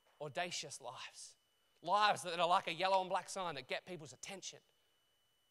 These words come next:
and make them alert to what God is doing. And that is relevant for you in your context, no matter how big or small you think your context is. God's calling you to live a big life in that context.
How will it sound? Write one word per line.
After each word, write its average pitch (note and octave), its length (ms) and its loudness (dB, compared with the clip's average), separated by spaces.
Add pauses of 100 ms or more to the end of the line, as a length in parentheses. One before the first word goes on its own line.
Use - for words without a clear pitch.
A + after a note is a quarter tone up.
(520)
and D#3+ 80 -6
make F3 160 4
them F3+ 120 -2
alert F3 420 2
to E3+ 80 -8
what A#2+ 180 -4
God D#3 260 2
is A2 80 -12
doing. C3 280 -14 (880)
And D#3+ 120 0
that F#3+ 120 6
is D#3+ 100 -4
relevant G3+ 480 0
for F3 80 -12
you F#3 160 -4
in F3+ 60 -4
your D#3+ 100 -6
context, E3+ 400 -6
no E3+ 60 -8
matter F3+ 180 0
how G3 140 -2
big G3 260 -6 (100)
or F#3+ 100 0
small F#3+ 320 -2
you D#3+ 100 -8
think F3 200 -8
your E3+ 120 -6
context D#3+ 520 -10
is. A#2 240 -14 (840)
God's F#3 320 6
calling F#3 320 2
you D#3+ 80 -4
to D3+ 60 -2
live D3+ 140 -6
a C3+ 60 -12
big D3+ 260 0
life C3+ 520 -6 (680)
in D3 160 -4
that C3 160 -6
context. - 580 -18